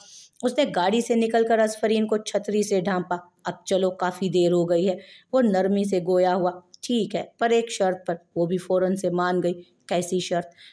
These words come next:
उसका सवाल मुकम्मल होने से पहले ही असफरीन ने छतरी को खींचकर हवा में फेंक दिया, जो हवा के दोष पर काफ़ी दूर जा गिरी थी। "तुम भी मेरे साथ बारिश एंजॉय करोगे?"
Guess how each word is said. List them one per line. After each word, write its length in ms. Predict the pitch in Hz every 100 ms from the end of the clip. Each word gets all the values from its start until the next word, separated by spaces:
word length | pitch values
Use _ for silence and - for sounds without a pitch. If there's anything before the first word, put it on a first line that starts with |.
| _
उसका 240 | 220 220 240
सवाल 460 | 240 214 196 214
मुकम्मल 460 | 226 220 226 220 226
होने 280 | 220 226 240
से 140 | 233
पहले 360 | 220 214 208 214
ही 120 | 226
असफरीन 480 | 214 214 214 214 214
ने 180 | 214 214
छतरी 300 | - 180 208
को 140 | 208
खींचकर 500 | 202 - 208 202 208
हवा 320 | 202 196 196 202
में 140 | 185
फेंक 360 | 185 202 180 175
दिया, 240 | 180 175 175 - _
जो 100 | 175
हवा 320 | 170 170 170 170
के 160 | 175
दोष 280 | 156 160 196
पर 180 | 196 175
काफ़ी 340 | 175 170 180
दूर 320 | 147 185 185
जा 200 | 165 175
गिरी 300 | 170 180 180
थी। 200 | 175 180 175 - _ -
"तुम 180 | 208 185
भी 120 | 190
मेरे 220 | 180 175
साथ 200 | 180 180
बारिश 500 | 170 170 175 180 185
एंजॉय 360 | 175 170 170 170
करोगे?" 440 | 180 170 170 170